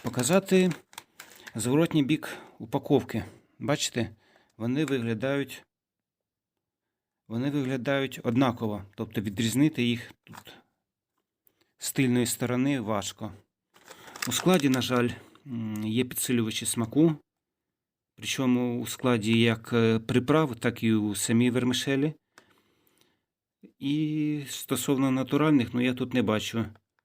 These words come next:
у складі курки, тобто тут теж на ароматизаторах. Але зараз такі вермішелі майже всі. Скільки коштують, не знаю, це ви побачите в надписі,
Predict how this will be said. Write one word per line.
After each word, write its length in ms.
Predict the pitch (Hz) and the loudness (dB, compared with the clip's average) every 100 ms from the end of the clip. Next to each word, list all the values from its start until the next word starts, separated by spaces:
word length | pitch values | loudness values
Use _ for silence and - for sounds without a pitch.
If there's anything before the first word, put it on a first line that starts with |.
| _ - | _ -18
у 80 | 107 | -14
складі 560 | - 120 110 101 104 95 _ - | -6 -2 -2 -2 -4 -8 _ -10
курки, 500 | 143 - - 127 127 - _ _ _ _ _ _ _ _ | -8 -6 -2 -2 -2 -14 _ _ _ _ _ _ _ _
тобто 460 | - 107 - 113 107 - _ _ _ _ _ _ _ _ _ _ _ _ - | -12 -10 -6 -6 -6 -12 _ _ _ _ _ _ _ _ _ _ _ _ -6
тут 220 | 135 127 | 0 0
теж 420 | - 143 139 - - - - - | 2 2 4 0 -6 -14 -14 -8
на 280 | 117 127 127 - | 0 2 2 2
ароматизаторах. 1000 | 123 117 120 123 101 101 98 107 101 - _ _ _ - | 0 2 0 -2 0 -2 -2 -6 -8 -14 _ _ _ -12
Але 300 | 123 160 170 _ - | -4 -2 -2 _ -14
зараз 360 | 101 127 123 - | -4 -2 -2 -4
такі 240 | - 123 | -4 -2
вермішелі 500 | 110 110 - 123 113 | 0 2 2 2 4
майже 280 | 113 110 107 | 4 2 -2
всі. 320 | 101 - 101 98 _ _ - - - - - - - | -6 -6 -8 -8 _ _ -20 -20 -18 -18 -16 -18 -14
Скільки 380 | - 156 151 156 | -2 2 4 4
коштують, 440 | - 151 - 139 | 4 2 2 2
не 100 | 143 | 2
знаю, 360 | 135 175 190 165 | 4 4 4 2
це 600 | - 135 127 123 123 120 | 0 2 4 4 2 0
ви 160 | 110 | -2
побачите 920 | 120 123 123 117 127 123 120 113 113 | 0 2 2 2 0 2 4 4 4
в 240 | 110 110 107 | 2 2 4
надписі, 640 | 131 147 - 143 - 170 | 4 4 -2 -4 0 0